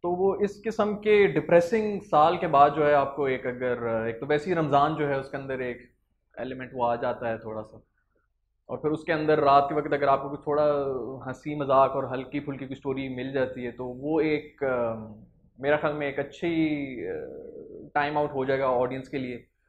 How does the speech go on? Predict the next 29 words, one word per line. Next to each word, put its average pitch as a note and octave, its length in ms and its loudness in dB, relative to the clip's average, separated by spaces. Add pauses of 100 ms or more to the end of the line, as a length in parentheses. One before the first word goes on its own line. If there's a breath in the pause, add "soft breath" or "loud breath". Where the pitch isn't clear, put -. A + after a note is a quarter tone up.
(360)
मैंने D#3+ 440 -2
वैसे E3+ 240 2
last F#3 440 6
year F3 100 2
में E3 120 0
देखे D3 240 2
तो F#3 100 -2
हैं F3+ 340 -2
drama C3+ 280 0
serials C3+ 380 -10
वगैरह, B2+ 320 -6 (280)
कम G3+ 180 4
ही G#3+ 60 4
मुझे F3+ 180 2
नज़र D3+ 260 4
आए C#3+ 160 8
इस C#3+ 80 0
किस्म C3+ 200 -10
के C3 80 -4
जो C3+ 100 -4
थोड़े C3 240 -4
शुगली B2+ 500 -8
और A#2+ 240 -4
हल्की A#2 200 -10
फुल्की A#2+ 240 -14
comedy A#2 360 -8
हो A#2+ 80 -10
जिसके A2+ 280 -14
अंदर, A2 160 -14